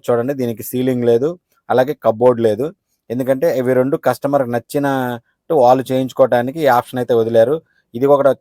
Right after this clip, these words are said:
చాలా మంచి ఆప్షన్. ఎందుకంటే చాలామంది కబోర్డ్ చేసిన తర్వాత "మాకు కబోర్డ్ నచ్చలేదండి, సీలింగ్ నచ్చలేదని" అంటున్నారు. వాళ్ళ టేస్ట్లో చేయించుకోవాలనుకునే వాళ్ళకి, వాళ్ళు సొంతంగా చేయించుకోవాలనుకునే వాళ్ళకి ఇది బెస్ట్ ఆప్షన్. ఇది టూ బీహెచ్కే, రెండు బెడ్‌రూమ్లు. బెడ్‌రూమ్లు కూడా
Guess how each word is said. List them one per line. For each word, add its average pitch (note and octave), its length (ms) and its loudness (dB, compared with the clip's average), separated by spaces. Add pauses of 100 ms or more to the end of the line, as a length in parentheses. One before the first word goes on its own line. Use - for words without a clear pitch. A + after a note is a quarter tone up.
చాలా A#2 200 2
మంచి A2+ 280 -4
ఆప్షన్. B2+ 300 0
ఎందుకంటే C3 580 -4 (320)
చాలామంది C3+ 320 2
కబోర్డ్ C3+ 420 0
చేసిన B2 180 -4
తర్వాత B2+ 200 -2
"మాకు B2+ 240 -2
కబోర్డ్ B2+ 360 0
నచ్చలేదండి, A#2 600 -4
సీలింగ్ B2+ 380 -6
నచ్చలేదని" A2+ 520 -4
అంటున్నారు. A2 520 -6 (560)
వాళ్ళ B2+ 240 4
టేస్ట్లో D3+ 380 2
చేయించుకోవాలనుకునే C3 920 2
వాళ్ళకి, A#2 500 0 (360)
వాళ్ళు F3 220 4
సొంతంగా C#3 520 0
చేయించుకోవాలనుకునే B2 640 -4
వాళ్ళకి B2 200 -2
ఇది C3+ 100 -12
బెస్ట్ A2+ 300 -2
ఆప్షన్. B2+ 340 -2 (280)
ఇది A#2 120 -4
టూ C3+ 240 -2
బీహెచ్కే, C#3 560 -2 (280)
రెండు A#2 180 2
బెడ్‌రూమ్లు. B2 520 2
బెడ్‌రూమ్లు B2+ 440 2
కూడా C#3+ 120 0